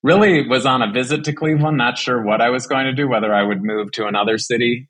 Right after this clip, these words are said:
Uh, but I decided to interview with these two guys who were opening a restaurant in Beechwood called Moxie.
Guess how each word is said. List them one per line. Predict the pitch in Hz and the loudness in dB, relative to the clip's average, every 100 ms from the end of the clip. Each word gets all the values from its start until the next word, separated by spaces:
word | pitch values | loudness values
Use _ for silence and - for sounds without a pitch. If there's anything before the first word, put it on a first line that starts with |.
| - | -6
Uh, | 104 101 90 | -2 -2 0
but | 110 | 0
I | 107 | 2
decided | 101 - 110 107 101 - - | 0 0 0 0 -2 -4 -4
to | 110 101 101 101 98 - _ _ _ | -2 -2 -2 -2 -4 -10 _ _ _
interview | 131 139 120 120 | 4 4 4 4
with | 107 104 104 - - | 4 2 0 -14 -6
these | 113 113 101 | -2 0 -2
two | - 127 | -2 0
guys | 117 110 104 107 - | 2 4 4 0 -2
who | 107 | 0
were | 101 98 98 | 0 0 0
opening | 107 117 104 | -2 0 0
a | 101 | 2
restaurant | 104 104 - 104 101 90 | 0 0 -2 -2 0 0
in | 101 98 | -2 -2
Beechwood | 95 143 143 95 90 | 0 0 0 -4 -2
called | 101 95 98 | 0 0 2
Moxie. | 113 117 - 76 - | 0 -2 -6 -6 -8